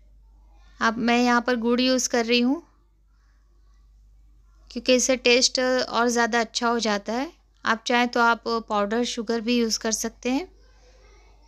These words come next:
ब्राउन शुगर भी यूज़ कर सकते हैं। ये देखिए बॉयल आ रहा है, अब मैं इसमें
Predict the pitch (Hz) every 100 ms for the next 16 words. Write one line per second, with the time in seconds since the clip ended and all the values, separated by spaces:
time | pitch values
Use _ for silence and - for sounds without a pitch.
0 | _ _ - - - - - - - 214
1 | 226 240 262 233 220 233 226 214 - 208
2 | 196 208 - 208 226 269 - 226 220 240
3 | 214 208 208 233 233 240 262 320 - _
4 | _ - - - - 226 226 240 226 -
5 | 269